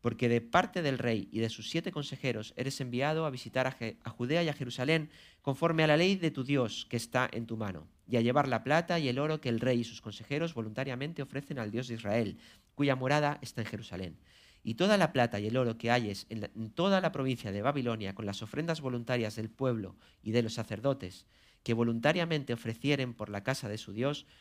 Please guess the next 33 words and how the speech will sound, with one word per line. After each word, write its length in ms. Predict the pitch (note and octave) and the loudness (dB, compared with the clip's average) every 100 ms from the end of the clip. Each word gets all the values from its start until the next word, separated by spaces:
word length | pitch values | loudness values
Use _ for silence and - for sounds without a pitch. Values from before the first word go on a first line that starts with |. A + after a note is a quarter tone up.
| _ _ _ _ | _ _ _ _
la 180 | - A2 | -4 -2
cual 240 | - D3 - | 4 4 2
está 240 | G#2+ - B2+ | -6 -4 -4
en 60 | |
Jerusalén. 580 | A#2 G#2 F#2 E2+ D#2+ - _ _ _ | -4 -8 -8 -8 -10 -12 _ _ _
Comprarás, 560 | - G#2+ A2+ A#2 D3+ F3 | -8 -4 0 4 4 2
pues, 340 | - D#3 D#3+ | 0 0 2
diligentemente 760 | C3+ B2 A#2 D3 C#3+ C3 D3 C3 | 2 0 0 -4 -2 -4 -4 -4
con 160 | B2 C3+ | -4 -4
este 180 | - | -2
dinero 400 | A#2 A#2 C#3 D3 - - _ _ | -2 0 0 -2 -8 -18 _ _
becerros, 640 | G#2 G2+ C#3 D3+ D3+ D#3 - | -6 0 4 4 2 -2 -2
carneros 680 | A2 A2 B2+ D3 D3 D3 | -4 -2 0 0 0 -4
y 60 | A#2+ | -6
corderos, 680 | A#2 A2 C3 D#3+ D#3 - - - - | -4 0 2 2 0 -4 -12 -20 -14
con 120 | - A#2+ | -6 -4
sus 180 | A#2+ A#2+ | -4 -4
ofrendas 500 | A#2 D#3 F3 F3 D#3 | 2 2 4 2 2
y 60 | |
sus 240 | - A#2 A#2 | -4 -6 -2
libaciones, 760 | A2+ G#2 - D3+ E3 E3 - - - - | -2 -2 0 0 0 -4 -6 -18 -14 -4
y 80 | |
los 160 | B2+ B2 | -2 -2
ofrecerás 580 | B2+ B2 C3 C#3 F#3+ - | -2 -4 0 2 2 -2
sobre 300 | - C#3 C3 | -8 -4 0
el 60 | A#2+ | 2
altar 480 | A2+ A#2 D#3+ F3 - | 2 2 2 2 0
de 100 | B2 | -2
la 140 | A#2 | 0
casa 260 | C#3+ C#3 D3 | -2 -2 -2
de 80 | |
vuestro 340 | A#2 A#2 - G#2+ | -2 -4 -6 -4
Dios, 380 | A2+ G#2+ - | -2 -2 -4